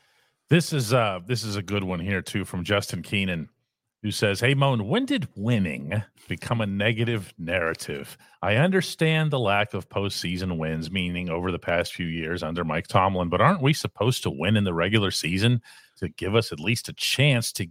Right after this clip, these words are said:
get to the postseason?" This is a, a,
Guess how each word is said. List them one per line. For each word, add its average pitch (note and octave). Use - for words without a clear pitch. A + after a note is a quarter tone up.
get E3+
to G#2+
the F2
postseason?" G2+
This A3+
is D#3
a, A2+
a, A2